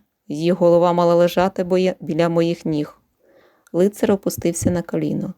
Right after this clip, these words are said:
сховавши погляд у тінях шолома. «Вона втекла. Ліс приховав її, але я знайду і знищу». Король прищурився, в його очах сплиснула підозра. «Втекла?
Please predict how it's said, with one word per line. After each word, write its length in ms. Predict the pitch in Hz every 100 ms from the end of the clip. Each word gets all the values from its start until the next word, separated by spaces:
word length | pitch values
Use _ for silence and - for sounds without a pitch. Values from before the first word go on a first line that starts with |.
| _
сховавши 640 | - - - 160 - -
погляд 440 | - 160 160 190 208 _ _
у 80 | -
тінях 420 | - - 170 202
шолома. 520 | - - - 190 147 175 _ _ _ _ _ -
«Вона 300 | 185 196 214
втекла. 580 | - 208 - 175 170 - _ _ - _ _ -
Ліс 300 | 175 202 240
приховав 560 | - 226 208 196 180 175
її, 420 | 185 143 196 175 _ _
але 220 | 175 185
я 140 | 190 185
знайду 440 | 190 185 190 233
і 60 | 196
знищу». 560 | - 151 - - 208 - _ _ _ _ _ _
Король 260 | 185 185 226
прищурився, 920 | - 294 - - 170 170 - - 170
в 100 | 165
його 180 | 165 160
очах 440 | 165 - 175 202
сплиснула 640 | - - 170 170 - 180
підозра. 540 | 180 165 - 208 - 196
«Втекла? 520 | - 247 247 254 320